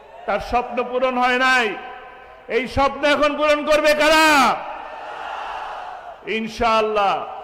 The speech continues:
কোরআনের রাজ প্রতিষ্ঠা করার মাধ্যমে, কোরআনের রাজকে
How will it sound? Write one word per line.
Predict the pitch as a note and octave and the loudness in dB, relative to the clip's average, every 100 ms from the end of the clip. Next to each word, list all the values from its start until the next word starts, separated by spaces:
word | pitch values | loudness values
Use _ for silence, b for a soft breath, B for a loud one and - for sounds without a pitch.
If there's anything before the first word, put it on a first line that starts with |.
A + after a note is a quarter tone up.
| - - - - - - | -16 -18 -18 -20 -20 -8
কোরআনের | G#3 B3 B3+ C4+ C4+ C4+ | 0 2 2 4 2 4
রাজ | C4+ C#4 C4+ | 4 2 2
প্রতিষ্ঠা | C4+ C#4 C4 - C4 | 0 0 -4 0 0
করার | B3 C4+ C4+ C4+ | 2 2 4 4
মাধ্যমে, | C4+ C#4 C#4 A#3 D#4+ D#4+ D4+ B3 - - - - - - - - - - - - _ - | 4 2 2 2 4 6 6 4 -4 -10 -14 -16 -18 -20 -20 -20 -20 -20 -20 -20 _ -14
কোরআনের | F#3+ A#3+ C4+ C#4+ C#4+ C4+ B3 | -4 0 2 4 2 2 2
রাজকে | D4 D4 C#4+ - D4 | 4 4 0 -2 2